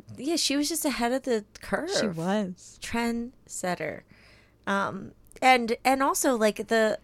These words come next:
Speaker 1: the whole reason why she was institutionalized was basically 'cause she was trying to get her kids, which, like,
Speaker 2: Right.
Speaker 1: anyone could have heightened emotions in that situation, I would think.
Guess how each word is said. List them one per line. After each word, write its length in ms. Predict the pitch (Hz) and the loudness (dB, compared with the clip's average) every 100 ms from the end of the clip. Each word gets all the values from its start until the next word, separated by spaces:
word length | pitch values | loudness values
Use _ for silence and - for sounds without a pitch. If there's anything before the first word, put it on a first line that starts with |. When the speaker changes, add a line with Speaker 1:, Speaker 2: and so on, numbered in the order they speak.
| - | -12
Speaker 1:
the 160 | 202 202 | -4 0
whole 200 | 233 220 | 2 0
reason 280 | 226 214 208 | 0 -2 0
why 100 | 202 | 0
she 200 | - 196 | 0 -2
was 200 | 185 170 | -4 -4
institutionalized 1080 | - 180 180 - 208 277 226 185 175 180 - | -6 -6 -6 -6 -4 -4 -2 -2 0 -2 -4
was 220 | 175 - - - | -6 -6 -12 -14
basically 500 | 226 254 - 294 254 233 | -8 -6 -6 -8 -8 -8
'cause 140 | 214 | -8
she 120 | - | -8
was 80 | 202 | -8
trying 180 | 208 220 | -8 -8
to 60 | 220 | -6
get 120 | 202 | -8
her 120 | 165 - | -8 -12
kids, 500 | - 220 202 - - | -12 -10 -10 -10 -10
which, 200 | - - | -10 -8
like, 320 | 165 151 - - - - | -8 -8 -12 -20 -18 -2
Speaker 2:
Right. 300 | 196 156 - - - | 0 0 -2 -12 -8
Speaker 1:
anyone 920 | 196 226 240 214 214 208 202 208 202 - _ _ _ - | -6 -6 -6 -4 -2 0 -2 -4 -6 -12 _ _ _ -10
could 160 | 190 170 | -8 -4
have 260 | 180 180 | -4 -4
heightened 360 | - 180 170 170 | -6 -6 -6 -8
emotions 600 | 165 160 165 - 165 156 | -6 -6 -6 -8 -8 -8
in 100 | 156 | -8
that 220 | 147 151 | -8 -8
situation, 840 | - 147 151 147 143 - - - - - - - _ _ _ _ _ - | -10 -8 -6 -6 -6 -10 -12 -16 -20 -20 -20 -20 _ _ _ _ _ -12
I 180 | 147 | -10
would 180 | - - | -8 -10
think. 160 | - | -16